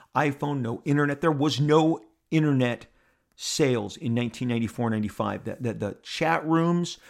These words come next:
started to be a, a part of the, the culture and the thing in nineteen ninety-six. That's when, um, CompuServe and its myriad of chat rooms and opinions started. And that's nothing, nothing compared to what we're seeing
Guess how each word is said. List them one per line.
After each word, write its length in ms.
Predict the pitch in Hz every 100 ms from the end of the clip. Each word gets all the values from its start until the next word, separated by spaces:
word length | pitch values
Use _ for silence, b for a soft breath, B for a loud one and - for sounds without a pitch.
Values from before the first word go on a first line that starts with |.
| B
started 280 | - 139 123
to 40 | 117
be 100 | 117
a, 60 | - -
a 60 | -
part 280 | - 143 135
of 140 | 117
the, 240 | 107 107 b b b
the 80 | - _
culture 500 | - 170 160 - 160
and 180 | 127 107
the 40 |
thing 420 | - 160 156 156
in 180 | 127 123
nineteen 380 | 135 135 - 139
ninety-six. 720 | 135 123 113 139 110 - - B B B
That's 320 | 127 131 -
when, 360 | 139 127 117 - b b 120
um, 300 | 123 107 107
CompuServe 760 | - 170 175 156 120 147 123 110
and 80 | 117
its 260 | 113 - - _ _ _ _ _ _ _ _ _ _ -
myriad 500 | 143 170 175 160 151
of 300 | 131 - -
chat 340 | - 185 180
rooms 280 | 147 131 117
and 80 | 127
opinions 520 | - 175 170 143 -
started. 420 | - 127 107 95
And 200 | 123 127
that's 180 | 131 -
nothing, 640 | 185 214 185 165 139 - - - _ _ _ _ _ _
nothing 380 | 214 233 202 170
compared 360 | 135 131 135 117
to 40 |
what 140 | 120 123
we're 100 | 127
seeing 380 | 123 113 95